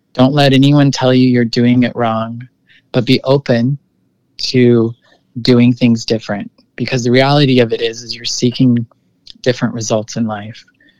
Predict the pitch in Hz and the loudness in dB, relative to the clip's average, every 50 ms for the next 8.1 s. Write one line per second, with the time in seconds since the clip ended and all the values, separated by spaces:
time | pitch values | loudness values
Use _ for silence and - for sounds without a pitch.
0 | _ _ - 117 127 135 147 143 143 139 135 131 120 - 127 123 123 113 - 123 | _ _ 2 4 6 6 6 6 4 4 4 2 2 2 2 2 2 0 0 -2
1 | 117 131 123 127 120 110 120 113 110 - - - 113 - - 117 113 117 107 117 | -2 -2 -4 -4 -4 -2 -2 -2 -2 -4 -6 -10 -8 -6 -6 -4 -4 -4 -4 -4
2 | 113 113 - 120 127 127 - - 113 113 113 117 120 - - - _ _ _ _ | -4 -6 -6 -10 -10 -8 -8 -8 -6 -6 -6 -8 -10 -12 -14 -16 _ _ _ _
3 | _ _ _ _ _ _ _ _ - - 123 120 117 117 117 117 - - 123 127 | _ _ _ _ _ _ _ _ -6 -2 -2 0 2 2 0 0 0 2 4 4
4 | 135 135 - 139 135 131 127 117 - 135 127 123 123 120 117 123 120 _ _ _ | 4 4 4 4 4 4 4 2 2 2 4 4 4 4 2 0 -2 _ _ _
5 | _ _ _ _ _ - - 123 120 120 - - 147 139 131 135 123 - 127 123 | _ _ _ _ _ -10 -6 -4 -4 -2 0 0 2 2 2 0 -2 0 2 2
6 | 123 120 120 113 113 _ _ _ _ _ - - 120 117 - - 117 117 - _ | 2 2 2 0 -4 _ _ _ _ _ 0 2 2 2 2 -2 -6 -6 -6 _
7 | - 123 120 117 117 113 - - - 113 110 110 110 107 107 110 110 104 101 98 | -2 0 2 2 0 -2 -4 -6 -6 -6 -4 -4 -4 -4 -4 -6 -6 -6 -8 -10
8 | 104 120 | -14 -18